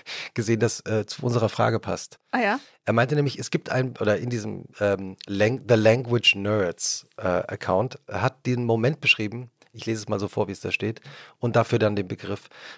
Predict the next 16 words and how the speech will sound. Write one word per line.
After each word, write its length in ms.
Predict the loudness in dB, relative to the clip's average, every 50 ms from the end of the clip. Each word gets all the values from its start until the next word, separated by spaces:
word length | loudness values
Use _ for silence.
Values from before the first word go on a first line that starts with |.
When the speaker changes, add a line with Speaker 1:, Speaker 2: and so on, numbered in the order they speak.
| _ 2
Speaker 1:
"The 80 | 2 4
moment 640 | 6 6 8 8 8 6 6 4 4 2 0 0 0
when 140 | 0 0 0
Sunday 480 | 0 2 2 2 4 4 4 2 2
stops 500 | 2 -2 0 2 0 0 0 -2 -6 -6
feeling 360 | -4 -2 -2 0 0 0 0 0
like 180 | 0 0 0
a 40 | -2
Sunday 580 | -2 -2 0 0 0 0 0 -2 -2 -2 -2 -6
and 120 | -8 -6
the 120 | -6 -6 -6
anxiety 680 | -6 -8 -6 -2 0 0 2 2 0 -2 -4 -6 -8 -8
of 100 | -8 -6
Monday 420 | -4 -2 -2 -2 -2 -4 -4 -4
kicks 380 | -4 -6 -6 -6 -6 -4 -4 -4
in. 260 | -4 -4 -6 -10